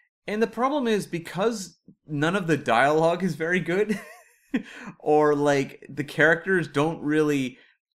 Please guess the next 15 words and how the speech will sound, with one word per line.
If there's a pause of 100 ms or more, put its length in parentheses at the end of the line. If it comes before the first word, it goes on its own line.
(160)
pop
in
a
way
that,
like,
it's
fun
to
really
watch
them
interact
a
lot,